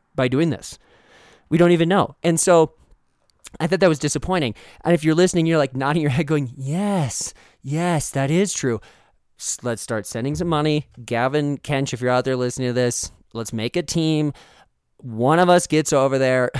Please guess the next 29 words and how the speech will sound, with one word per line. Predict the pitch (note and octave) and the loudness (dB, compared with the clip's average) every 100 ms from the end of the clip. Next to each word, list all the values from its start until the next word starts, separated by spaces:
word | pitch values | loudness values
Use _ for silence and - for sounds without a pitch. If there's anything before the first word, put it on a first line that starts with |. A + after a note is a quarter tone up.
| - | -8
If | C3 | 2
you | F3 | 4
wanna | D#3 F#3+ D#3 | 4 4 4
go | D#3 | 4
over | D3+ | 4
to | C#3 | 2
ple-, | C#3+ C#3 C3+ C#3 | 2 0 0 -6
uh, | B2 | -4
to | C#3 B2+ | -2 -2
Trondheim, | - D3+ C3 B2+ B2 | 0 2 2 2 0
great. | B2 A#2 A2+ - - - | -2 -2 -6 -18 -20 -6
I, | B2 C#3+ | -2 -2
I | A#2 B2 | 0 0
told | B2+ D#3+ C#3+ | 0 0 2
my | B2+ | 2
wife | A#2+ A2+ | 2 0
the | A#2 | -4
other | A2+ | -2
day, | |
I'm | A2+ | -2
like, | A2+ A2 | -4 -4
"I | A#2 | -2
think | B2+ | 0
we | C3 | -2
should | A#2 | -2
go | A#2 | -4
to | |
Trondheim. | G#2+ A2 A2+ A2 F#2+ G2 | -4 -4 -4 -4 -6 -4
Like, | G#2+ G2+ | -6 -8